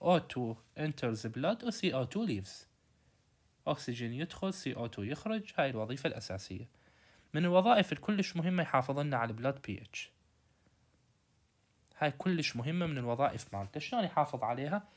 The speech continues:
فت قصة كلش طويلة، ناخذها يعني بمحاضرات بعدين، بس فكرتها الأساسية إنه سي أو تو، سي أو تو الغاز ينتقل عن طريق الدم عن طريق الذوبان،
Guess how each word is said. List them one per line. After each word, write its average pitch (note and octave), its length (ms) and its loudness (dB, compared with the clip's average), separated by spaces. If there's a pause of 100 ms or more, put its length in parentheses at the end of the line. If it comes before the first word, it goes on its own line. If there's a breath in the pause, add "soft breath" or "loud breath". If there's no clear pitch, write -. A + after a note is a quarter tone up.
(260 loud breath)
فت - 180 0
قصة - 260 0
كلش C#3+ 400 2
طويلة، A2+ 380 -2 (120)
ناخذها B2 360 0
يعني A2 200 -2
بمحاضرات A#2 640 -2
بعدين، A#2+ 300 -4 (360 loud breath)
بس D3+ 160 -2
فكرتها G3 360 -4
الأساسية C3+ 600 -2
إنه B2 140 -2
سي F#3 260 2
أو C3+ 140 2
تو، C3 260 -2 (2250)
سي C3 260 0
أو C#3 80 2
تو C3 200 0
الغاز A#2+ 600 4 (640 soft breath)
ينتقل C#3+ 560 2
عن C#3 100 0
طريق D#3+ 340 2
الدم E3+ 300 2
عن C#3+ 100 0
طريق C#3+ 300 0
الذوبان، G#2 520 -4